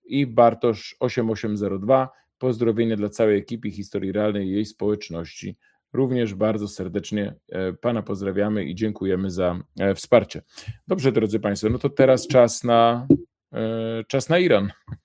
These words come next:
E, amerykańskie media podały, że w przeciągu ostatnich dwóch tygodni tych wzmożonych uderzeń irańskich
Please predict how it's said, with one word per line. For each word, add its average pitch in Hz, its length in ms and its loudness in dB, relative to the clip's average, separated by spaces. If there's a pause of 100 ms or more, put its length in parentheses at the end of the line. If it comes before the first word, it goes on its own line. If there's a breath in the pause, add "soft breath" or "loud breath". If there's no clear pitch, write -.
(920 loud breath)
E, 120 320 6
amerykańskie 135 560 2
media 131 260 4
podały, 123 460 4
że 110 160 -4
w - 20 -16
przeciągu 117 400 -4
ostatnich 120 440 -2
dwóch 113 180 -6
tygodni 117 500 0
tych - 280 -6
wzmożonych 117 680 -2
uderzeń 110 480 -2
irańskich 113 720 -2